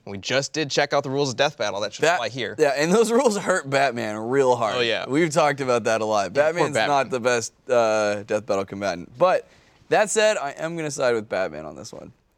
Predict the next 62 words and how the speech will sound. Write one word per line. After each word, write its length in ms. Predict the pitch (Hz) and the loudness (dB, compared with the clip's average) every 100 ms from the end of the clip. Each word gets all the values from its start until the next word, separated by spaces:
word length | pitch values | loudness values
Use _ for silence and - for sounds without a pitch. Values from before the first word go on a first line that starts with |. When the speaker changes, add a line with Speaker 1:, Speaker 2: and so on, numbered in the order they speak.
| _ - | _ 0
Speaker 2:
Just 240 | 160 170 | 2 2
Speaker 1:
So? 80 | 180 | -2
Speaker 2:
because, 400 | 170 170 156 147 | 0 2 2 2
like, 300 | 143 131 _ | 2 2 _
yeah, 380 | 202 220 220 214 | 0 2 4 2
at 60 | 214 | 0
the 80 | 247 | 0
end 140 | 247 | 0
of 80 | 208 | 2
the 40 | 214 | 2
day, 140 | 208 | 2
I 120 | 196 | 2
know 200 | 220 208 | 2 0
Gadget's 380 | 185 185 180 165 | 0 0 0 0
got 140 | 165 160 | -2 -2
some 100 | 160 | -2
wacky 320 | 160 160 151 | -2 -2 -4
stuff, 380 | - 151 143 - _ | 2 2 2 -8 _
<clears throat> 80 | |
but, 180 | - 131 | -8 -2
like, 320 | 151 143 - _ _ _ - _ _ _ _ _ - | 2 2 0 _ _ _ -20 _ _ _ _ _ 0
I 160 | 202 175 | 2 2
just 160 | 156 156 | -2 -4
think 260 | 139 120 | -6 -2
Batman 540 | 127 123 123 123 123 117 | 0 2 0 -2 -2 -4
has, 380 | 120 120 113 117 | -2 -2 -2 -4
like, 160 | 107 | -6
the 80 | 107 | -6
tools 320 | - 117 113 | -6 -4 -4
to, 120 | - 107 | -6 -4
like, 320 | 110 101 - - | -4 -4 -6 -10
he-, 280 | 151 196 190 | -8 -6 -2
he's 160 | 208 | 0
gonna 280 | 180 208 185 - | 2 2 0 -2
eventually, 360 | 156 175 156 165 | 0 2 0 -2
he's 140 | 170 | 0
gonna, 160 | 170 160 - - | 0 -2 -6 -2
like, 80 | 196 | 0
he's 120 | 285 | 2
gonna 140 | 269 196 | 2 2
see, 280 | 233 208 | 2 2
like, 160 | 185 165 | 2 0
the 100 | 156 | 0
copter 380 | 180 185 175 165 | 0 0 0 0
pop 260 | 175 160 165 | 2 2 2
out 120 | 151 | 2
of 60 | 139 | 0
his 100 | 135 | 0
head 160 | 170 143 | 0 2
and 60 | |
be 60 | 143 | 2
like, 160 | 135 160 | 2 2
"Oh, 100 | 160 | 0
he's 120 | 143 | 0
a 40 | |
fucking 320 | 131 156 147 139 | 0 0 0 2
robot," 400 | 156 123 92 - | 2 2 -2 0
or 180 | 139 131 | 2 2
has, 260 | 147 143 143 | 2 0 0
like, 120 | 135 | 2
robot 380 | 147 147 139 127 | 2 4 2 2
parts, 340 | 151 131 117 | 2 2 -2